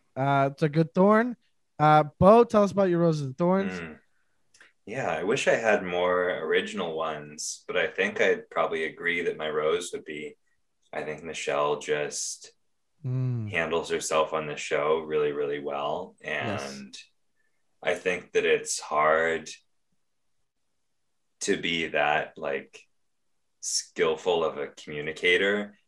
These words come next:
Speaker 2: and that in
Speaker 1: Mm.
Speaker 2: touch with your emotions when you're not dating in a public platform, like, thirty people. And so the fact that she's able to do that in general, but in this
Speaker 1: Mm.
Speaker 2: environment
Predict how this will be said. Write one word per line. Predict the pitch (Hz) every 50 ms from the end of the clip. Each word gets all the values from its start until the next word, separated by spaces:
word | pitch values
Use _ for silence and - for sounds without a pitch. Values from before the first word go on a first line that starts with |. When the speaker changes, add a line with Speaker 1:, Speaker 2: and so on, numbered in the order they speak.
| _ -
Speaker 2:
and | - 78 78 76
that | 76 73
in | 76 73 -
Speaker 1:
Mm. |
Speaker 2:
touch | - 76 76 76 - -
with | 92 78
your | 82 82 82 78
emotions | 76 73 71 73 76 - - 90 87 87 87 87 82 - -
when | 78 78 78 76 76 76 76 73 73 71 - _ _ _ _ _ _ _
you're | - 80 78 73
not | 71 69 69 71 76 - - -
dating | - 82 82 80 78 85 85 85 85 82
in | - 80 82
a | 80 -
public | - 80 82 80 - 87 85 - - -
platform, | - 85 85 87 87 - - - 95 92 95 95 95 95 95 87 -
like, | - 82 82 90 - -
thirty | - 87 85 87 92 98
people. | 98 - 107 107 110 110 120 123 123 123 123 - _ - - - _ _
And | - - 87 82 76
so | - - - 78 76 76 73 73 73 76 73 73 76 73 - -
the | - 78
fact | - - 82 80 78 76 -
that | - 90 85
she's | - - 85 78 76
able | 76 78 76 78 78 78
to | 80
do | 78 76 76 78 78
that | 76 78 76 76 76 73 - - - - _ _ _ _ _ _ _ _ _
in | - - 101 95 85 78 73
general, | 71 76 76 69 73 85 90 101 110 117 120 120 113 -
but | 95 90 87
in | 82 80 80 80 73
this | 76 76 65 123 120
Speaker 1:
Mm. | - -
Speaker 2:
environment | - 71 69 67 71 76 80 82 87 92 95 95 - - -